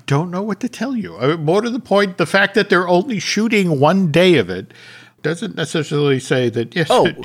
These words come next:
Speaker 2: well, that answers the question. It's called homeschooled. That's the answer for
Speaker 1: <laughs>
Speaker 2: they only
Speaker 1: Hey,
Speaker 2: were
Speaker 1: there
Speaker 2: there
Speaker 1: we
Speaker 2: one
Speaker 1: go.
Speaker 2: day,
Speaker 1: There we
Speaker 2: right?
Speaker 1: go.
Speaker 2: Yeah.
Speaker 1: We have our answer.
Speaker 2: Okay.
Speaker 1: Okay.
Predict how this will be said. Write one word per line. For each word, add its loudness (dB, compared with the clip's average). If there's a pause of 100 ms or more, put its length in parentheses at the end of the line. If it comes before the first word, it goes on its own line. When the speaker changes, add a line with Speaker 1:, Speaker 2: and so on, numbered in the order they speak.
(220)
Speaker 2:
well, 6
that 4
answers 2
the -4
question. 2
It's -2
called 2
homeschooled. 0 (140)
That's -8
the 0
answer 2
for 0 (760)
Speaker 1:
<laughs> -8
Speaker 2:
they -4
only 2
Speaker 1:
Hey, 4
Speaker 2:
were 0
Speaker 1:
there 2
Speaker 2:
there 4
Speaker 1:
we 4
Speaker 2:
one 6
Speaker 1:
go. 4
Speaker 2:
day, 2
Speaker 1:
There 2
we 4
Speaker 2:
right? 2
Speaker 1:
go. 4
Speaker 2:
Yeah. 4
Speaker 1:
We 4
have 0
our 2
answer. -2
Speaker 2:
Okay. 2
Speaker 1:
Okay. -4